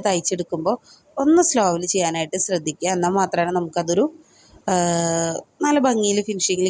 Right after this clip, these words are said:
കിട്ടണ്ടേ. നമുക്ക് ഏറ്റവും നന്നായിട്ട് നമുക്ക് ഏകദേശം പലർക്കും തയ്ക്കാൻ അറിയാം, പക്ഷേ തയ്ച്ച് കഴിയുമ്പോൾ നമുക്ക് ആ ഒരു പെർഫെക്ഷൻ കിട്ടാറില്ല. അപ്പോൾ അവർക്കൊക്കെ വേണ്ടിയിട്ടാണ് ഞാൻ പറയുന്നത്. ചില ആളുകൾ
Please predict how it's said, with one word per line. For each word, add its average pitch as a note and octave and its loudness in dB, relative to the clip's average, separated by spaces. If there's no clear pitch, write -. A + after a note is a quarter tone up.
കിട്ടണ്ടേ. D#3+ -4
നമുക്ക് G#3 0
ഏറ്റവും A3 0
നന്നായിട്ട് G3+ 2
നമുക്ക് G3 -2
ഏകദേശം G#3 -4
പലർക്കും F#3 -2
തയ്ക്കാൻ E3+ -4
അറിയാം, D#3 -6
പക്ഷേ A3 0
തയ്ച്ച് G#3 2
കഴിയുമ്പോൾ A#3 2
നമുക്ക് G#3+ 0
ആ G#3 4
ഒരു A3 0
പെർഫെക്ഷൻ G3 -2
കിട്ടാറില്ല. F3 0
അപ്പോൾ - 0
അവർക്കൊക്കെ G#3+ -2
വേണ്ടിയിട്ടാണ് G#3 2
ഞാൻ G3+ 2
പറയുന്നത്. F3 0
ചില B3+ 4
ആളുകൾ A#3 4